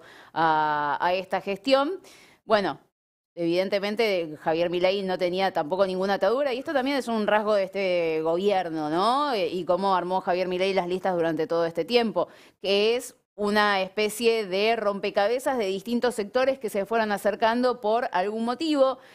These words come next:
Eh, en el momento de la campaña había muchas denuncias en materia económica, pero, em, que claramente no están homogéneos, no hay una amalgama que los una y que eso hace que rápidamente Milei sienta una traición, evidentemente, que hace que le pida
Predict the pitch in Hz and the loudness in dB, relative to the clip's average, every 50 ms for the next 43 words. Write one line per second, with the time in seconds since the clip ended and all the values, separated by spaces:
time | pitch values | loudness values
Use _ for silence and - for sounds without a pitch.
0 | - - - 170 180 - - 202 185 190 190 185 185 180 180 185 196 196 180 202 | -14 -4 0 0 0 2 0 -2 -2 -2 0 0 0 0 0 -2 -2 0 2 2
1 | 190 190 180 190 190 202 214 214 214 214 214 208 190 - 180 185 190 190 190 190 | 2 2 0 -2 -2 0 0 0 0 0 0 0 0 0 0 0 0 -2 -2 -2
2 | 175 202 190 185 175 180 190 196 185 - 196 185 180 - - 180 185 170 175 175 | -2 -2 -2 -2 -2 -2 -2 -2 -2 0 0 0 0 -2 -4 -4 -2 -2 -2 -2
3 | 190 185 185 180 180 214 240 277 302 311 285 277 269 - 262 262 262 254 - 208 | 0 0 0 2 2 2 0 0 0 0 -2 -2 -2 0 0 0 0 -2 -4 -2
4 | 208 214 226 233 254 277 - - - 175 190 185 185 175 175 175 175 160 - - | 0 0 2 0 0 0 -4 -6 -4 -2 0 0 0 0 -2 -2 -6 -6 -6 -4
5 | 202 180 - - 240 254 254 247 247 254 269 262 269 247 220 220 220 214 202 185 | -6 -2 0 2 2 2 2 0 -2 -2 -2 0 0 0 0 -2 -2 -2 -4 -4
6 | - - 226 220 208 196 185 156 - - - - - 196 208 202 196 190 - - | 0 2 4 4 4 2 -2 -6 -10 -14 -4 2 2 2 4 2 0 -2 -2 -2
7 | 196 190 180 180 175 175 175 190 196 202 208 208 208 208 196 196 196 190 185 185 | -2 -2 0 0 -2 -2 0 0 2 2 2 2 0 -2 -2 -2 -2 0 2 2
8 | 180 180 196 202 196 202 208 202 196 190 190 190 190 185 196 214 226 226 208 214 | 2 2 2 2 0 0 0 0 -2 -2 -2 -2 0 0 2 2 2 0 -2 -4
9 | 208 196 196 190 - 233 214 220 214 214 214 226 240 254 254 - - 185 190 196 | -2 -2 -4 -4 -2 -2 0 0 0 0 0 0 0 0 -2 -4 -4 -4 -4 -2
10 | 208 240 220 - 185 175 175 185 - 214 190 175 180 175 - 208 220 226 - - | -4 -4 -4 -2 -2 -2 -2 -2 0 0 2 2 0 0 -2 -2 -4 -4 -6 -10
11 | - - - 185 190 175 180 202 196 202 196 196 185 180 185 190 196 196 - 220 | -20 -6 0 0 2 4 4 2 2 2 0 0 0 -2 -2 -4 -4 -2 0 0
12 | 233 - - 185 180 185 190 202 226 269 - - - 233 220 214 190 190 170 - | -2 -2 -2 -4 0 0 2 2 0 -2 -6 -6 -4 -4 -2 0 0 0 0 0
13 | - 214 208 196 190 175 - - 165 160 160 - - 330 311 254 196 165 - 170 | -2 -2 -2 0 0 0 0 0 -2 -2 -2 -2 0 0 0 0 0 -4 -4 -2
14 | 175 170 170 180 185 180 185 202 202 202 208 220 220 262 240 - 190 190 190 208 | -2 0 2 0 0 0 0 -2 -2 -2 -2 0 -2 -2 0 0 -2 -2 -2 -4
15 | 190 160 175 170 170 170 170 175 180 190 196 196 | -6 -4 -2 0 -2 -2 -2 -2 0 0 0 0